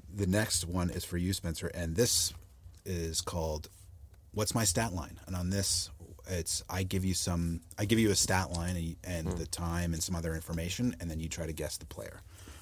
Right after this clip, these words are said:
Speaker 1: All right, so on November twelfth, twenty ten,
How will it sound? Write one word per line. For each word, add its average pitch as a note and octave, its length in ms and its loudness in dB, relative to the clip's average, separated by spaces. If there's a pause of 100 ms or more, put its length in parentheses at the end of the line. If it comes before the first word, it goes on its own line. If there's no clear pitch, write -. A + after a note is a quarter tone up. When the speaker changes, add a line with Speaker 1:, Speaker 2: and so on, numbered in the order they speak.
(200)
Speaker 1:
All E2 80 2
right, C#2+ 240 -2
so E2 320 4 (2500)
on A2 300 8 (100)
November A2 340 8
twelfth, - 440 4 (520)
twenty G#2 260 6
ten, G2 380 4